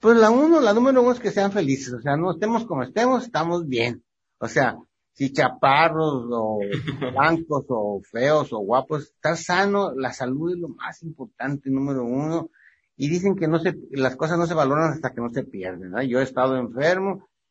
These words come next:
Speaker 1: y a mí lo único que me ha importado es no sentir dolor, sentirme bien. Entonces, lo más número uno es la salud física. Después de eso, lo número dos es la salud mental. Estar tranquilo, estar contento con uno.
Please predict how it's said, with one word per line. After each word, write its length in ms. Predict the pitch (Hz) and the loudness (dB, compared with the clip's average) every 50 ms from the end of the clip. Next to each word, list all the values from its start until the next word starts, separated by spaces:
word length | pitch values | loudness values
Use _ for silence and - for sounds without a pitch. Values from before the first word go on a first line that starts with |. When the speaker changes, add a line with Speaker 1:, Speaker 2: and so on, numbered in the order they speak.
| _ _ | _ _
Speaker 1:
y 60 | - 113 | -6 -2
a 80 | 117 | 0
mí 120 | 123 139 151 | 0 2 2
lo 80 | 151 156 | 2 4
único 240 | 165 165 165 135 | 2 2 2 0
que 100 | 113 117 | -4 -2
me 100 | 120 127 147 | 0 0 0
ha 20 | |
importado 480 | 151 139 147 135 135 - 135 139 143 143 | 0 0 -2 -2 0 2 4 4 4 4
es 80 | 135 | 2
no 100 | 135 139 | 0 -2
sentir 320 | 135 139 131 117 123 123 110 | -2 -4 -6 -6 -6 -6 -6
dolor, 460 | 98 92 92 107 135 165 180 190 180 | -6 -4 0 4 6 6 6 6 2
sentirme 460 | - - 113 107 117 117 110 104 98 95 | 0 -4 -6 -6 -6 -8 -8 -8 -8 -6
bien. 320 | 113 135 156 170 180 160 | -4 -2 -2 -2 -2 -4
Entonces, 200 | 135 - 131 127 | -4 -6 -6 -4
lo 60 | 117 131 | -4 -2
más 140 | 160 175 175 | -4 -4 -4
número 320 | 196 208 214 220 208 202 | -4 -4 -4 -2 -2 0
uno 220 | 196 208 208 214 214 | 0 0 -2 -2 -4
es 140 | 214 214 _ _ _ _ _ | -4 -6 _ _ _ _ _
la 160 | - - 104 | -10 -10 -10
salud 540 | - - 95 90 101 110 123 135 151 147 - - - _ _ _ _ _ _ _ _ _ | -10 -10 -12 -8 -4 0 0 0 0 0 -4 -8 -16 _ _ _ _ _ _ _ _ _
física. 760 | - - 110 117 110 - - - - - - - - - _ _ _ _ _ _ _ _ _ _ _ _ _ _ _ _ _ _ _ _ _ _ _ - | -14 -10 -8 -8 -8 -8 -10 -14 -14 -12 -14 -16 -16 -18 _ _ _ _ _ _ _ _ _ _ _ _ _ _ _ _ _ _ _ _ _ _ _ -16
Después 340 | 95 - - 117 127 139 | -16 -12 -6 -2 0 2
de 140 | 143 170 202 | 4 4 4
eso, 200 | 220 214 233 220 | 4 4 2 0
lo 80 | 196 165 | 0 2
número 260 | 156 175 175 165 175 | 2 2 2 2 2
dos 80 | 180 170 | 2 2
es 60 | 175 | 0
la 60 | 170 | 0
salud 340 | 165 143 123 120 131 143 143 | 0 0 -2 -2 -2 -2 -2
mental. 640 | 156 160 147 135 113 - - - 87 110 120 117 - _ _ _ _ _ _ _ _ | -2 -2 -2 -2 -4 -4 -8 -10 -10 -10 -10 -10 -14 _ _ _ _ _ _ _ _
Estar 220 | - 117 120 120 | -6 -6 -6 -2
tranquilo, 540 | 120 123 117 101 - 127 147 165 180 180 165 | -2 -4 -4 -4 -8 -6 -4 -2 -2 -2 -2
estar 180 | - - 135 | -2 -4 -4
contento 380 | - 139 127 113 120 120 107 104 | -4 -4 -4 -4 -6 -8 -8 -10
con 260 | 92 98 101 110 127 151 | -10 -8 -6 -4 -4 -2
uno. 340 | 175 196 247 269 240 262 | -2 -2 -2 -4 -4 -8